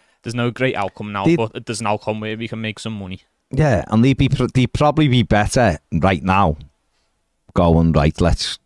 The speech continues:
Speaker 2: let's get our, our right winger sign, like, ready for January to go." And again, we say it every year, and it won't happen 'cause it's Everton, but let's make sure in the first day or so of the transfer window in January,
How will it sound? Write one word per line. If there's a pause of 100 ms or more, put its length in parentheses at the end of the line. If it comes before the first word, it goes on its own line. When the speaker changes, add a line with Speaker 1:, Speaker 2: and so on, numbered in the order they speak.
(260)
Speaker 2:
let's (480)
get
our, (140)
our
right
winger
sign,
like,
ready
for
January
to
go." (260)
And
again,
we
say
it
every
year,
and
it
won't
happen
'cause
it's
Everton,
but (640)
let's
make
sure
in
the
first
day
or
so
of
the
transfer
window
in
January,